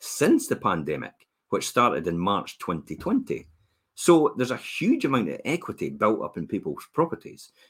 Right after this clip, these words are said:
um, and homes to weather any decrease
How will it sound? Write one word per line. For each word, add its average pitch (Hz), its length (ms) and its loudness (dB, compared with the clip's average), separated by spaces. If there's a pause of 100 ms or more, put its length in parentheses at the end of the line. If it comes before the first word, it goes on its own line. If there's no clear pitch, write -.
(120)
um, 87 240 -2
and 90 140 -2
homes - 560 0 (320)
to 131 100 2
weather 110 500 0 (220)
any 190 320 4
decrease - 760 -8